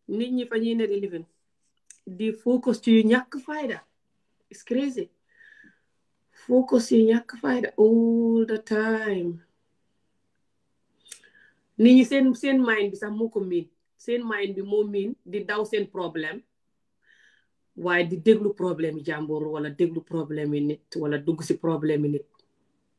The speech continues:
wala def leneen, te, te daw yow sa problème.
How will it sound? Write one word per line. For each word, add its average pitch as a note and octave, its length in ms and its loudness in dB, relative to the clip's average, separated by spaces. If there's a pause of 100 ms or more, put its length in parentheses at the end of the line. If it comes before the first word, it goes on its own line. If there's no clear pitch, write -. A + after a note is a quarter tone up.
(260)
wala D3+ 220 -2
def D3 200 0
leneen, D#3+ 480 4
te, D#3 120 -8
te - 140 -2
daw F3+ 240 6
yow E3+ 140 8
sa E3 100 -12
problème. C#3 460 -6